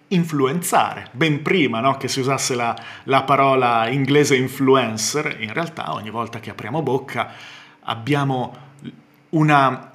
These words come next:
un'inevitabile immaginazione, una, una proiezione di quello che succederà a quello che diciamo. Poi non è soltanto il dire, eh, può essere il suonare, può essere... Sono tantissimi segni, no? Il...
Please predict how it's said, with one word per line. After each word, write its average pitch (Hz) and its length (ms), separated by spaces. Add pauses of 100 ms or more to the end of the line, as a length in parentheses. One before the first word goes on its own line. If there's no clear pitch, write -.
(320)
un'inevitabile 175 760
immaginazione, 156 1120
una, 113 340 (340)
una 143 200
proiezione 147 760
di 120 80
quello 135 180
che 123 100
succederà 123 720 (300)
a 110 80
quello 135 180
che 127 140
diciamo. 123 320
Poi 139 120
non 131 120
è 139 40
soltanto 127 500
il 123 160
dire, 131 520
eh, 127 60
può 120 160
essere 113 260
il 110 180
suonare, 113 800
può 113 140
essere... 110 460 (240)
Sono 180 180
tantissimi 110 640
segni, 107 380
no? 117 120
Il... 113 320